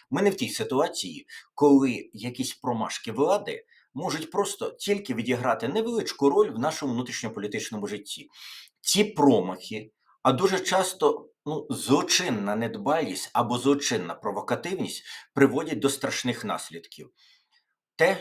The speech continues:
що робила влада перед двадцять четвертим лютого, ми всі не забулися. Яка страшна ціна. Сотні тисяч людських життів,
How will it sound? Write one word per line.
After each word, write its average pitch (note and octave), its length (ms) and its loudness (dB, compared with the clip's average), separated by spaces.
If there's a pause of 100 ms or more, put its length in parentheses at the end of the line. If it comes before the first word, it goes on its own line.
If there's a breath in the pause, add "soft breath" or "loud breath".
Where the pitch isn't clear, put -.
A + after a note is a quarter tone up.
що - 220 -2
робила A#2 340 -2
влада F#2+ 640 -4 (320 soft breath)
перед F#2+ 360 -2 (300)
двадцять G#2 320 -8
четвертим F#2+ 500 -8
лютого, F#2+ 360 -6
ми F#2 160 -10
всі F2 260 -12
не E2+ 100 -16
забулися. D2+ 520 -14
Яка A#2 200 -6
страшна - 520 -8
ціна. G2+ 580 -6 (360 loud breath)
Сотні C#3+ 580 -2
тисяч A2 440 -8
людських G2 340 -10
життів, F2+ 520 -10